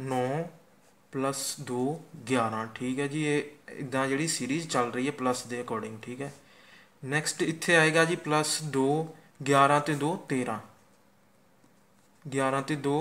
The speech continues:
ਤੇਰਾਂ। ਤੇਰਾਂ ਜਿਹੜਾ ਨੰਬਰ ਹੁੰਦਾ ਐਮ ਦਾ ਹੁੰਦਾ ਮਿਡ ਥਰਟੀਨ, ਠੀਕ ਹੈ ਜੀ, ਜਿਹੜਾ ਮਿਡਲ 'ਤੇ ਆ ਜਾਂਦਾ ਹੈ ਲੈਟਰ ਐਮ, ਠੀਕ ਹੈ ਜੀ। ਤੇ ਹੁਣ ਇਸ ਦੇ ਅੱਗੇ ਜਿਹੜਾ ਆਪਾਂ ਦੇਖ ਲਈਏ ਆ ਜਿਹੜੀ ਨੰਬਰ ਸੀਰੀਜ਼ ਚੱਲ ਰਹੀ ਹੈ, ਇਹ ਕਿਸ according ਚੱਲ ਰਹੀ ਹੈ,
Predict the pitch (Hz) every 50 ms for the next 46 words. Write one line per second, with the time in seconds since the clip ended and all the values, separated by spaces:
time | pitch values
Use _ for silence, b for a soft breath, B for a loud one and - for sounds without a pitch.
0 | 180 208 202 - - - 147 139 131 135 135 135 135 - - 151 143 139 147 156
1 | 160 156 143 - 156 151 147 156 160 151 143 131 135 147 143 139 139 147 160 -
2 | - 151 139 135 131 131 131 139 131 135 131 143 151 147 131 127 139 143 143 139
3 | - 175 185 202 202 - - - 151 139 - - 131 127 123 120 120 135 131 131
4 | 147 147 147 143 170 - B B B B B B B - 139 139 135 147 165 170
5 | 160 143 139 131 143 156 165 165 160 160 151 147 147 135 131 131 135 135 135 135
6 | 135 143 135 127 123 123 - 127 - - 135 123 117 113 113 113 110 - - 131
7 | 131 131 147 147 147 156 160 160 B B B B B B B _ - 165 156 160
8 | 165 175 175 170 160 - - 170 175 165 160 143 151 165 165 165 165 165 175 175
9 | 170 170 - 170 165 156 151 147 147 160 160 160 165 165 170 165 160 156 160 156
10 | 165 170 160 160 B B B B B B - 160 147 147 147 143 135 170 165 160
11 | - 170 165 180 190 185 - 180 165 156 147 151 156 165 170 170 170 170 175 175
12 | 170 170 - 156 - - - 147 - 143 131 131 135 143 165 185 220 254 - -
13 | - 147 127 123 123 127 131 135 135 139 147 165 180